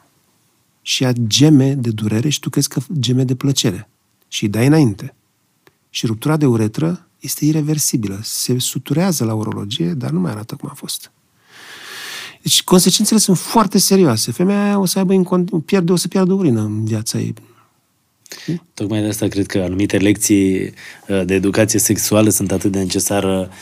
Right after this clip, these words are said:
Speaker 2: uh,
Speaker 1: Mhm.
Speaker 2: în școli după o anumită vârstă.
Speaker 1: Mhm. Mhm.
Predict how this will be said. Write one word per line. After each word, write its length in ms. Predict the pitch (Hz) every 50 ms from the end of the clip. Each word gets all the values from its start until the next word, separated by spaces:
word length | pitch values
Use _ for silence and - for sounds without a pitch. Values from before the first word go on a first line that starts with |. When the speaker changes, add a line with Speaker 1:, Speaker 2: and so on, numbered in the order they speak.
| - - - _ -
Speaker 2:
uh, 80 | - 92
Speaker 1:
Mhm. 280 | 95 - 135 131 107
Speaker 2:
în 80 | 107 107
școli 420 | - - - - 120 120 113 104
după 220 | 95 107 95 - 107
o 40 |
anumită 520 | 98 95 98 98 98 90 101 98 95 92 90
vârstă. 340 | 82 87 87 - - 127 113
Speaker 1:
Mhm. 300 | 104 104 117 139 165 - _ _ _ _ _ _ _ _ _ _
Mhm. 280 | - 110 117 156 175